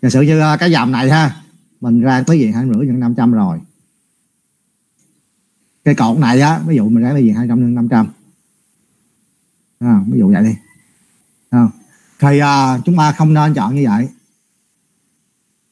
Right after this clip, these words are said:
Không, không nên chọn vậy, bởi vì á, cái cốt thép của dầm á, cần phải, à, nếu, nếu như mà cột biên á, thì thép của dầm cần phải neo vào cột. Còn nếu như mà cột nằm ở giữa á, thì cốt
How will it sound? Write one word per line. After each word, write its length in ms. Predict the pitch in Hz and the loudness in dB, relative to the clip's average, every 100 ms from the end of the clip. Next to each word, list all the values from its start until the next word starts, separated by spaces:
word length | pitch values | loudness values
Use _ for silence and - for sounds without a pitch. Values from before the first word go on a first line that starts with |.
| _ - | _ -2
Không, 140 | 143 | 0
không 120 | 143 | 2
nên 140 | 151 139 | 2 2
chọn 180 | 113 | 0
vậy, 220 | 123 120 143 | 0 2 2
bởi 320 | 135 170 170 170 160 | 2 0 0 0 2
vì 60 | 135 | 2
á, 160 | 151 - _ _ _ _ _ _ _ _ _ _ 175 | 0 -2 _ _ _ _ _ _ _ _ _ _ -2
cái 80 | |
cốt 120 | 175 202 | 0 0
thép 240 | 185 220 | 0 0
của 240 | 139 143 175 | 0 0 2
dầm 280 | 156 120 131 | 0 0 0
á, 120 | 165 160 | 0 0
cần 200 | 131 123 | -2 -2
phải, 280 | 113 156 | -2 0
à, 420 | 151 135 131 131 107 _ _ _ - | 2 2 0 -2 -4 _ _ _ -12
nếu, 420 | 233 147 180 226 | 0 2 4 2
nếu 180 | 190 202 | 2 2
như 140 | 165 | 0
mà 220 | 143 131 | -2 -4
cột 120 | 123 | -2
biên 300 | 185 175 175 | 0 2 0
á, 100 | 202 196 _ _ _ | -2 -6 _ _ _
thì 80 | 139 135 123 | -4 -2 0
thép 180 | 170 190 | -2 -2
của 120 | 147 | -2
dầm 280 | 147 127 120 | 0 0 -2
cần 140 | 120 | -4
phải 100 | 117 | -6
neo 320 | 135 143 147 131 | -6 -4 -2 -2
vào 160 | 110 | -2
cột. 220 | 95 98 104 _ _ _ _ _ _ _ _ | -4 -6 -8 _ _ _ _ _ _ _ _
Còn 100 | 135 | 0
nếu 100 | 185 | 2
như 100 | 202 | 2
mà 260 | 156 135 127 | 0 -2 -2
cột 240 | 127 127 | -4 -4
nằm 140 | 135 127 | -2 -2
ở 80 | |
giữa 280 | 131 120 143 | 0 2 2
á, 180 | 185 196 - _ _ - | 0 -2 -8 _ _ -4
thì 60 | 123 | 0
cốt 300 | 180 190 - | 0 -2 -6